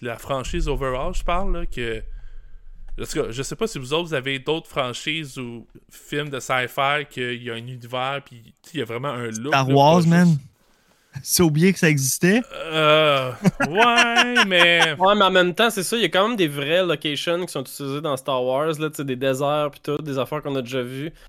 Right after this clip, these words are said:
Speaker 3: Alors que dans Alien, c'est de A à Z, c'est des décors. Je trouve que, justement, la scénographie de, de Alien est insane, là. Euh, puis surtout quand ils vont sur la planète, là, c'est surtout là que je l'ai remarqué, là, puis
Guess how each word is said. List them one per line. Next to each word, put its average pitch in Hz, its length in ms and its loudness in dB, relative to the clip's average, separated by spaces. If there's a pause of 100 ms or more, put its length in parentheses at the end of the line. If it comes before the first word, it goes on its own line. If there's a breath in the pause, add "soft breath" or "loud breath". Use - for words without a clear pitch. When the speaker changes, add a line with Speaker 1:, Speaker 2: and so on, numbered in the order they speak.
(140 soft breath)
Speaker 3:
Alors 139 300 0
que 151 80 0
dans 131 140 2
Alien, 139 720 0
c'est 123 300 -8
de 131 120 0
A 151 260 2
à 143 100 2
Z, 147 360 -2
c'est 139 180 -6
des 120 120 -4
décors. 127 480 0
Je 135 60 -8
trouve 135 180 -10
que, 117 320 -2 (120)
justement, 127 340 -2
la 120 140 -2
scénographie 117 720 -6
de, 95 520 -4
de 98 60 -6
Alien 107 500 -4
est 98 240 -8 (120)
insane, 135 1000 -2
là. 151 160 -6 (640 loud breath)
Euh, 98 760 -4
puis 113 180 -8
surtout 156 400 0
quand 160 100 2
ils 131 100 4
vont 131 140 2
sur 135 140 -4
la 120 100 2
planète, 123 360 0
là, 143 80 0
c'est 127 140 -4
surtout 131 240 -8
là 143 120 2
que 143 60 2
je 131 80 -4
l'ai 123 80 2
remarqué, 120 540 -2
là, 160 140 -4
puis 117 380 -6